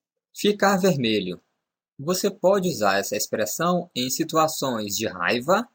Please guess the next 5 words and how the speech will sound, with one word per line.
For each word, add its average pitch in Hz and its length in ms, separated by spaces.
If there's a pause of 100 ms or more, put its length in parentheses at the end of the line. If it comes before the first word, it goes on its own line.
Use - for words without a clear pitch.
(240)
de 113 220
ódio 113 680 (360)
ou 165 200
de 156 140
vergonha. 120 600